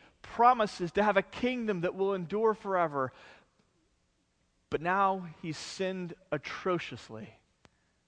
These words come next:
and God is displeased. Uh, as you begin reading the rest of Second Samuel, which we'll be dealing with in weeks to come, you see this calamity begin to un-,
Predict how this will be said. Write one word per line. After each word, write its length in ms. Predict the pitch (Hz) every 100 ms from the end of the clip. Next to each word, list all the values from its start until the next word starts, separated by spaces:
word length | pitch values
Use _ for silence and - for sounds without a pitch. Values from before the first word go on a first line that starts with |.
| _ _ _ _ _ _ _ _ _ _ _ _ _ _ _
and 120 | 147
God 180 | 143 143
is 120 | 139
displeased. 760 | 127 - - 147 104 101 - _ _ _ _ _ _ _ _ _ _ _ _ _ _
Uh, 140 | 214 247 - _ _ -
as 140 | 180
you 80 | 202
begin 380 | 170 170 240 196
reading 300 | 214 202 180
the 100 | 160
rest 380 | 175 190 -
of 100 | 160
Second 300 | - 156 139
Samuel, 400 | 131 143 131 131
which 180 | 151 165
we'll 80 | 185
be 140 | 170
dealing 320 | 156 190 190 151
with 160 | 131
in 100 | 147
weeks 200 | 160 156
to 100 | 156
come, 280 | - 180 156 - -
you 100 | -
see 240 | 196 - 254
this 340 | 220 - - - _ _ _ _ _ _ _ _ _ _ _ _ _
calamity 640 | - 160 160 170 151 113
begin 320 | 110 127 143 139
to 160 | -
un-, 280 | 135 135